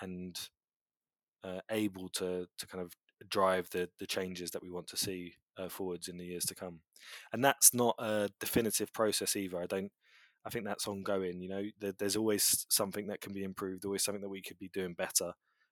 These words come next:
Um, and I, yeah, I really feel that, that people who use services are best placed to kind of, to, to push that really.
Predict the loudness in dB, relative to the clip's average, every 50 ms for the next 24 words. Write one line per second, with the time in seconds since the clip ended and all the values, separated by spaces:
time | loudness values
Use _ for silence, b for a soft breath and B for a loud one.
0 | _ _ -6 -4 -4 -4 -4 -6 -8 -10 -12 _ _ _ _ _ _ _ -18 -10
1 | -6 -6 -6 -6 -6 -6 -6 -6 -6 -8 -12 -8 -4 -2 -2 -2 -2 -2 -2 0
2 | 0 0 0 -2 -4 _ _ _ _ -8 -8 -6 -6 -6 -6 -4 -4 -4 -4 -2
3 | -2 0 0 0 0 0 0 0 -2 -2 -4 -8 -6 -6 -6 -6 -4 -4 -2 -2
4 | 0 0 -2 -2 -2 -6 -10 -12 -12 -14 -18 _ _ _ _ -8 -8 -8 -8 -12
5 | -12 -10 -6 -6 -4 -4 -4 -6 -8 -10 -10 -10 -8 -8 -10 -12